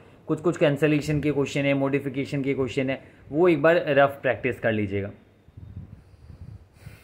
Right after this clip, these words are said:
तो ये करने के बाद analysis of financial statements भी इंपॉर्टेंट है, तो उसे भी ज़रूर से go through कीजिएगा, और उसके जो बड़े क्वेश्चन है वो आने के चांस रहते हैं, तो वो बड़े क्वेश्चन एक बार आप, अ, go through करके प्रैक्टिस कीजिए।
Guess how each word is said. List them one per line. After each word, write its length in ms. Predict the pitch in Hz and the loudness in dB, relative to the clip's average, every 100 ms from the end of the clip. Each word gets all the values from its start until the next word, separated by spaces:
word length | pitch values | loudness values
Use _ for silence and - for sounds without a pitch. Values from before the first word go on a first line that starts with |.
| _ - - - - _ | _ -20 -20 -20 -20 _
तो 60 | 170 | -6
ये 200 | 160 196 | 0 0
करने 360 | 214 175 165 170 | 4 4 4 2
के 160 | 170 | 2
बाद 300 | 151 135 101 - _ _ - | 4 4 2 -8 _ _ -2
analysis 580 | 160 180 196 190 202 | 2 4 4 2 2
of 80 | 202 | 2
financial 440 | 190 160 160 190 180 | 2 2 0 -2 0
statements 480 | 170 147 151 151 | 0 0 0 -2
भी 100 | 143 | 2
इंपॉर्टेंट 500 | 156 123 117 110 113 | 2 2 -2 -2 -4
है, 120 | 101 - - - - | -6 -10 -14 -16 -12
तो 80 | 180 | -4
उसे 300 | 190 170 214 | -2 4 4
भी 100 | 214 | 4
ज़रूर 380 | 160 170 185 185 | 4 4 4 4
से 140 | 202 | 2
go 140 | 160 160 | 4 4
through 200 | 160 170 | 4 0
कीजिएगा, 440 | 156 139 147 165 156 - | 2 2 4 2 0 -4
और 120 | 147 151 | 0 0
उसके 220 | 151 180 | 2 2
जो 140 | 170 | 2
बड़े 280 | 147 139 175 | 4 4 4
क्वेश्चन 360 | 175 156 170 160 | 2 0 0 -2
है 60 | 175 | 0
वो 120 | 160 | 2
आने 240 | 143 135 | 2 0
के 120 | 143 156 | -2 -2
चांस 320 | 147 143 143 | 0 0 0
रहते 260 | 131 123 | 0 0
हैं, 320 | 147 - - - | -4 -6 -18 -6
तो 60 | 151 | -2
वो 140 | 156 | 2
बड़े 240 | 139 139 | 4 4
क्वेश्चन 360 | 151 143 - 156 151 | 2 0 0 -4 -2
एक 200 | 135 117 | -4 0
बार 220 | 131 147 | 2 4
आप, 220 | 165 165 | 4 0
अ, 160 | - 139 | -6 -6
go 220 | 113 131 | -2 -2
through 220 | 117 143 | 0 0
करके 240 | 131 120 156 | 0 0 -2
प्रैक्टिस 400 | 139 104 123 101 | -2 -2 -4 -6
कीजिए। 280 | 113 - | -8 -8